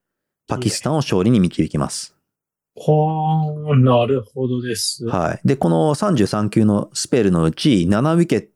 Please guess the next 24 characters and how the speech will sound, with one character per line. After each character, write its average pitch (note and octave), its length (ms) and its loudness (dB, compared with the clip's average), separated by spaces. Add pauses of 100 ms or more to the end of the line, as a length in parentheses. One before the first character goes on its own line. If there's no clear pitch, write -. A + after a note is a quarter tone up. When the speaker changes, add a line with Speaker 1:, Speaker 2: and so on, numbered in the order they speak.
(200)
Speaker 1:
ト F2+ 160 2
を E2+ 60 2
取 - 220 0
っ - 20 -20 (240)
て、 E3+ 360 4
え E2 300 2
ー、 D#2 40 -2
打 - 80 2
た D3+ 140 0
れ C3 60 -2
た G#2 100 0
ラ F#2 80 2
ン A#2 60 2
は G#2+ 80 0
一 F#2 180 -4
ラ G#2+ 100 0
ン E2+ 60 -4
で D2+ 80 -8
し - 80 -12
た。 - 80 -20 (840)
Speaker 2:
は F3 640 2 (220)
あ。 - 100 -2
Speaker 1:
は D#2 80 0
い。 - 120 -8